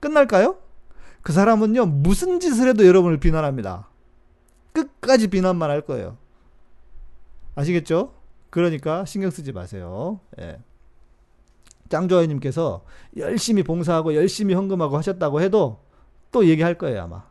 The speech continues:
또 얘기할 거예요. 예. 자, <clears throat> 아, 이상님, "내가 존경하는 전도사님이 계신데요. 진보 쪽이신데 그분 하루에 여섯 시간씩 기도를 하셨거든요. 사부님과 함께. 요즘에는 많이 줄이셨다고 하더라고요."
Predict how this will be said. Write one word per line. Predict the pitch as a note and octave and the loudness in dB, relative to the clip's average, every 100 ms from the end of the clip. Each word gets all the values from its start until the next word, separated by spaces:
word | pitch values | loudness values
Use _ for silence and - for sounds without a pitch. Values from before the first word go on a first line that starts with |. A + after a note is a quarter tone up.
| - - - - - - | -20 -20 -20 -20 -20 -10
또 | F3+ | -4
얘기할 | C#3+ C3+ C3 C#3+ | -2 -2 -6 -8
거예요. | A#2 G2+ C#3 D3 F#3+ - - - - | -6 -4 -4 -6 -8 -12 -20 -20 -18
예. | F#2 F2 D2+ F#2 - - - - - - - - - - _ - - _ | -16 -14 -16 -18 -20 -20 -20 -20 -20 -20 -20 -20 -20 -20 _ -20 -20 _
자, | - C#3+ C3 A2+ F#2+ F#2+ D3+ - - - A3 D3+ | -4 -2 -2 -6 -12 -14 -16 -12 -12 -4 -4 -2
<clears throat> | G#2+ - - _ - | -6 -10 -20 _ -12
아, | D3+ D3 | -4 -2
이상님, | D3+ E3 D#3 C#3+ E3+ G#3+ | -2 -2 -4 -4 -4 -6
"내가 | E3+ D3 | -6 -6
존경하는 | C#3+ D3+ E3 E3 D#3 D#3 E3 F3+ E3+ C3+ B2+ | -6 -4 -2 -2 0 0 2 2 0 -2 -6
전도사님이 | D3 D#3+ E3+ D#3+ D3 | -6 -4 -4 -2 -4
계신데요. | C#3+ D3+ C#3+ | -6 -4 -6
진보 | C#3 F3+ F#3+ | -4 -4 -2
쪽이신데 | F3+ D3+ C#3+ C#3 | -2 -4 -4 -6
그분 | D3 D3 D3+ | -6 -6 -4
하루에 | F3 C#3+ | 0 0
여섯 | C#3+ | 0
시간씩 | F#3 F#3+ D#3+ C#3 | -2 -4 -6 -8
기도를 | C#3+ D3+ C#3+ | -4 -2 -2
하셨거든요. | D#3+ E3 C#3 C#3 C#3 C3 | -4 -6 -4 -4 -4 -6
사부님과 | - F3 F3 D3+ | -8 -6 -6 -6
함께. | C#3 C3 | -6 -6
요즘에는 | C#3+ D#3+ D3 | -6 -6 -4
많이 | C#3 D3 | -4 -4
줄이셨다고 | C#3 D#3 E3+ D#3+ C#3+ C3+ | -6 -6 -6 -4 -4 -4
하더라고요." | C3 A#2+ G#2+ A2 B2 A#2+ A2+ G2+ F#2+ | -6 -8 -8 -6 -6 -6 -6 -8 -12